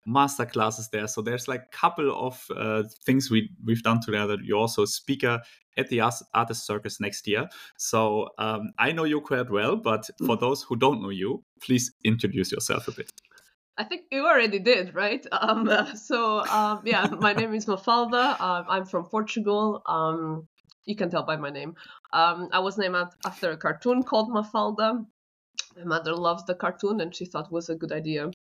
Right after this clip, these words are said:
Speaker 2: to name me after it.
Speaker 1: <laughs>
Speaker 2: Um, so that's my personal side. Uh, as Dom said, I'm, I'm commercial director at Wonderway. That means I supervise marketing,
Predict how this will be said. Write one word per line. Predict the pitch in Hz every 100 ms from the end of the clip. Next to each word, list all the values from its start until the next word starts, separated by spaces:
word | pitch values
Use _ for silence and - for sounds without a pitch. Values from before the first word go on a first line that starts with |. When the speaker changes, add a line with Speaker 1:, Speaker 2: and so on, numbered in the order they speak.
| _ _ -
Speaker 2:
to | - 147 147
name | 156 170
me | 208
after | 208 - 247
it. | 277 - - - -
Speaker 1:
<laughs> | - - _
Speaker 2:
Um, | 214 208 208 214 214 220 214 208 - -
so | -
that's | 190 190 -
my | 220 196
personal | - 202 - 247
side. | - 240 247 247 - _ 269 _ -
Uh, | 220 214 -
as | 220 220
Dom | 202 214 220
said, | - 226 214 214 -
I'm, | 185 190 190 190 196 190 190 185 - _ -
I'm | 202
commercial | 202 180 190
director | 180 170 175
at | 160
Wonderway. | 220 233 247 254 320 - _ _ _ -
That | 190 196
means | 196 190 190 190 -
I | 185
supervise | 185 196 190 180 170 165
marketing, | 190 233 254 233 254 254